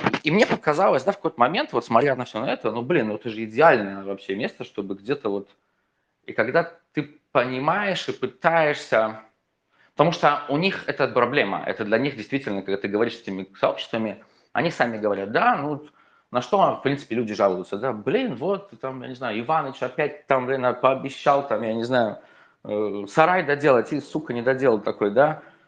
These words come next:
вот, блин, а там, я не знаю, Зойка опять коров не подоила, да, вот, ну, ну, пока как бы смарт-контракты сюда сложно засунуть,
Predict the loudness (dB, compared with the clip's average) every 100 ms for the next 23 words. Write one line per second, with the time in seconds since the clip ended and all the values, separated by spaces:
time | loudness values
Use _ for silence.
0 | _ 2 2 2 4 6 8 6 4 2
1 | 2 0 0 2 2 4 2 4 0 0
2 | 2 4 4 2 0 2 4 4 4 4
3 | 4 4 2 2 0 0 -8 _ _ 0
4 | 2 2 -2 -14 -20 _ _ 0 0 2
5 | 0 0 0 4 4 4 0 0 0 0
6 | -2 -4 2 2 4 2 2 0 0 0
7 | -8 -8 -18